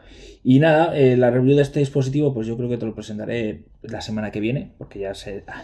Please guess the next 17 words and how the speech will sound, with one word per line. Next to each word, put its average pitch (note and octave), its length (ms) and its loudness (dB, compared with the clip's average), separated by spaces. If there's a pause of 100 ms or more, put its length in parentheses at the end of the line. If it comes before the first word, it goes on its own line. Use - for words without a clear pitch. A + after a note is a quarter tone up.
(280)
tendrá A2+ 640 -6
una A2 260 -8
semana, A2 540 -8 (540)
eh, A2+ 240 2
de, G#2+ 360 0
de B2 160 -4
prueba, C#3 720 2 (160)
más A#2+ 360 -10
o A2+ 60 -8
menos. C3+ 460 -2 (320)
Ya B2+ 160 2
digo, B2+ 160 0
voy A#2+ 100 2
a A#2+ 40 0
intentar A#2+ 260 -4
conseguir A2+ 580 -4
el, A#2 800 -4